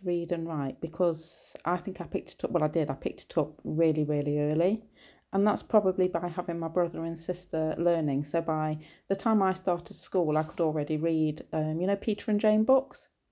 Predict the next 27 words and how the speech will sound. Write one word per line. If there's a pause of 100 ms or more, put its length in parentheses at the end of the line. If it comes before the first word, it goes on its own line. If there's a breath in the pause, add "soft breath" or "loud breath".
(920 loud breath)
And
so
I
was
a
little
more
advanced
in
my
reading
than
most
of
the
other, (240)
of
the
other
children. (1400 soft breath)
And
anyway,
when
I
was
about
seven,